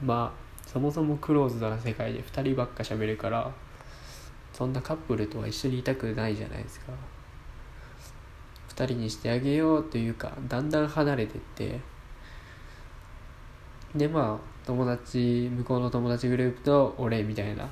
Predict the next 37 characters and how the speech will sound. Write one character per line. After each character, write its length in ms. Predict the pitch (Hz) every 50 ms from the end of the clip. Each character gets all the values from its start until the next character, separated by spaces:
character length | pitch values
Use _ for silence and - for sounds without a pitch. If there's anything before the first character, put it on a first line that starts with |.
| - - - - - - - -
ス 100 | - -
タ 140 | - 123 117
イ 100 | 113 120
ル 140 | 110 110 110
で、 340 | 107 113 113 117 110 110 - - - - - - - - - - - - -
ず 80 | -
っ 20 | 120
と 100 | - 120
一 160 | 117 117 120
日 220 | 117 120 - 120
一 80 | 113 110
緒 120 | - 113
に 100 | 113 117
い 20 | 113
る 80 | 110
わ 140 | 110 113 113
け 100 | 110 -
で 100 | - 131
す 140 | 131 - -
よ。 140 | - 143 147 - - - - - - - - - - - - - - - - - - -
で、 100 | 151 156
ま 120 | 160 143
あ、 40 | 123
そ 140 | - - 147
の 160 | 151 151 156
後 240 | 156 156 - 131 127
も、 300 | 139 151 151 143 135 - - - - - - - - - - - -
帰 80 | - 202
っ 80 | 214 196
て 240 | - - - 190 175
か 180 | - 185 175
ら 140 | 175 175 165
も、 440 | 165 175 185 190 180 139 127 156 160 160 - - - - - - - - - - - - - - - - - - - - - - - - - - - - -
下 140 | 135 131 123
校 300 | 131 - 156 156 156 151
す 120 | 151 - 151
る、 580 | 156 147 143 143 143 139 139 143 139 143 -